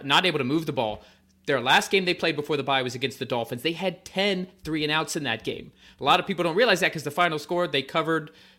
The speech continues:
um, the spread, but at the end of the day, it, the first half was, they had, I think, three points and ten three and outs, and it was a long Dalvin Cook touchdown. Point being, I, I don't, I don't really believe this defense, uh, or this, this Vikings team in general.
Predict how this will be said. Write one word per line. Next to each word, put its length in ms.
um, 600
the 80
spread, 640
but 300
at 180
the 140
end 100
of 80
the 60
day, 260
it, 640
the 80
first 320
half 320
was, 140
they 260
had, 340
I 80
think, 220
three 160
points 540
and 540
ten 260
three 160
and 100
outs, 380
and 220
it 40
was 140
a 40
long 640
Dalvin 320
Cook 180
touchdown. 420
Point 280
being, 320
I, 160
I 140
don't, 280
I 120
don't 160
really 160
believe 420
this 200
defense, 640
uh, 180
or 140
this, 220
this 180
Vikings 480
team 180
in 80
general. 480